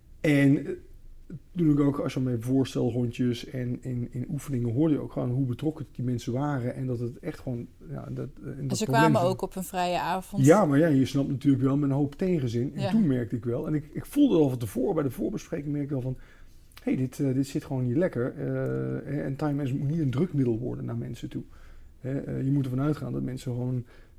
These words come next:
Speaker 1: eh, plezier hebben in hun werk, gewaardeerd willen worden, dat ze het leuk vinden en dat ze graag bij willen leren. Op het moment dat je het echt gewoon, ja, merkt, eh, je zit druk achter, dan, eh, eh,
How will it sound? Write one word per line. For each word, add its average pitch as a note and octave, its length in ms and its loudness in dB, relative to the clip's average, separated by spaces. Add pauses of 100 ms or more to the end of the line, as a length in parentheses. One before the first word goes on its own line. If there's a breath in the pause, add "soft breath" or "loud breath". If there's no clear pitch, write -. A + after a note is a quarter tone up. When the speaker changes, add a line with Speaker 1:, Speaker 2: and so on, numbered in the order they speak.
Speaker 1:
eh, C3 140 -8
plezier C3 360 0
hebben B2+ 200 0
in B2 80 0
hun B2 80 2
werk, B2 220 0
gewaardeerd B2 460 0
willen A#2+ 200 -2
worden, A#2+ 380 -2
dat A#2 100 -4
ze - 100 -12
het D3 100 -4
leuk C3 260 0
vinden B2 480 -4
en B2+ 80 -6
dat C3 100 -12
ze - 60 -14
graag B2 200 -4
bij B2+ 280 2
willen A#2+ 240 0
leren. C3+ 260 4
Op A#2+ 60 -4
het - 20 -6
moment C3 180 -2
dat B2 100 -10
je B2+ 60 -4
het - 100 -10
echt C#3 200 -6
gewoon, B2+ 280 0 (840 soft breath)
ja, F2+ 140 -8
merkt, A2 380 -10
eh, G#2 180 -8
je G#2 80 -8
zit G#2 200 -10
druk A2+ 300 -2
achter, - 400 -10
dan, A#2 300 -6
eh, A#2 220 -6 (720 soft breath)
eh, - 220 -10